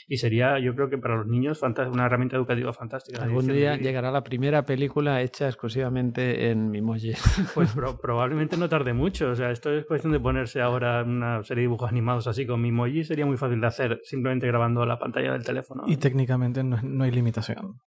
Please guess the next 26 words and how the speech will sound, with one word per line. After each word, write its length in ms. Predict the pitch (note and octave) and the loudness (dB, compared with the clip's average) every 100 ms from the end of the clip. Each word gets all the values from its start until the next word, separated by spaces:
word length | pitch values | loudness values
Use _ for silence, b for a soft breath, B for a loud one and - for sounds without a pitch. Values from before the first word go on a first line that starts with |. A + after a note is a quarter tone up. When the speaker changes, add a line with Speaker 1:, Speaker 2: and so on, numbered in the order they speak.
| - | -16
Speaker 2:
Ujú. 300 | G3 A#2 G#2+ | -4 0 2
Speaker 3:
No, 120 | A#2+ | 2
no, 180 | A2+ A2+ | 2 0
no 140 | A#2+ | 0
veo 120 | A#2 | 0
una 120 | A2+ | 0
limitación 400 | A2+ A#2 A#2 A#2 | 0 -2 -2 -4
técnica 360 | A2+ A#2 A#2 A#2 | -2 0 2 0
que, 300 | A#2 A2 G2+ - | 0 -2 -2 -2
que 260 | F#2+ G2 | -2 -2
tengas 220 | - A#2 - | 0 -2 -2
que 100 | A#2+ | 0
grabar 260 | A#2+ A#2 | 2 2
solamente 360 | - - A2+ A#2 | 0 -2 0 0
treinta 260 | A#2 A#2+ | 0 0
segundos 420 | A2 A#2 B2 A#2+ - | -2 0 0 0 -2
o 80 | |
ta-, 200 | A#3+ B2 | 0 0
que 80 | - | 0
está, 180 | A#2 A#2+ | -2 0
tenga 480 | - - - - C#3+ | -2 -4 -16 -2 0
que 0 | - | 4
Speaker 1:
Bueno, 60 | |
Speaker 3:
ser 100 | F3+ | 4
dependiente. 440 | B2+ B2+ C3 B2 | 4 -2 -4 -4
Speaker 1:
el, 60 | - | -2